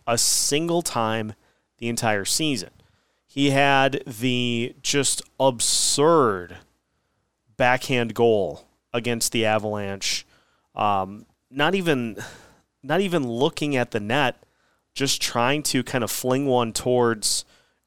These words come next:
Georgiev, and it ends up going in to give the Wild the two to one lead at that point. He's had some of his best games of the season after stretches in which he hasn't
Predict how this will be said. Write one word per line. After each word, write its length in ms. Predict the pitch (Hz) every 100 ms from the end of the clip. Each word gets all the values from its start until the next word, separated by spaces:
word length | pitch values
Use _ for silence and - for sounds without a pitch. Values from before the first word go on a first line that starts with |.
| -
Georgiev, 640 | 127 165 151 104 92 110
and 160 | 113 107
it 160 | 110
ends 260 | 110 123 117
up 160 | 123 -
going 340 | 120 123 113
in 440 | 117 160 113 107 - _ _ _ -
to 680 | - 123 117 117 113 113 117 - _ _ 156 120
give 260 | 117 123 117
the 100 | 123
Wild 460 | 107 110 120 120
the 80 | 120
two 240 | - 120
to 40 | 117
one 220 | 117 127
lead 300 | 123 165 196
at 100 | 117
that 240 | 98 85
point. 320 | - 98 82 - _ _ - - _ _ _
He's 260 | - 190 196
had 200 | 202 202
some 160 | - 190
of 100 | 190
his 160 | 208
best 480 | 139 139 151 165 -
games 360 | 143 156 170 160
of 60 |
the 60 | 143
season 680 | - 180 214 175 131 127 135 - _ _ _ _ _ _ _ _ _ _ _ -
after 440 | 131 240 - 180
stretches 500 | 160 - 156 - 147
in 140 | 139 127
which 160 | 123
he 180 | - 131
hasn't 460 | 113 113 107 110